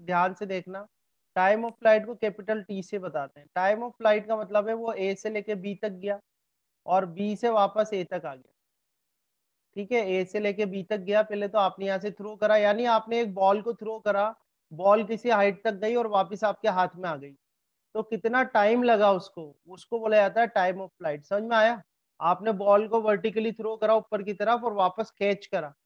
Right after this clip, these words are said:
तो आपने थ्रो करा और वापस catch करा, उसमें जो time लगा उसको बोलते हैं time of flight। तो ये जो time होता है ये same होता है, यानी ऊपर जाने में जितना time लगेगा उसको, उतना ही time नीचे आने में भी लगता है। ठीक है,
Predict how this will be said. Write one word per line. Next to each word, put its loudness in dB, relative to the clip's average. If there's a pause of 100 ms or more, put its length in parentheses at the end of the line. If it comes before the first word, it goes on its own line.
(180)
तो -4
आपने 2
थ्रो 2
करा 4
और 6
वापस 0
catch 0
करा, -2
उसमें -8
जो 0
time 0
लगा 2
उसको -8
बोलते -8
हैं -4
time -2
of -14 (100)
flight। -4 (480)
तो -6
ये 0
जो 0 (100)
time 4
होता -2
है 2
ये 0
same 0
होता -2
है, -4 (240)
यानी -2
ऊपर -2
जाने 4
में -8
जितना -4
time -2
लगेगा -2
उसको, -12 (440)
उतना 0
ही -2
time 0
नीचे -8
आने 0
में -14
भी -20
लगता -20
है। -20 (580)
ठीक -10
है, 2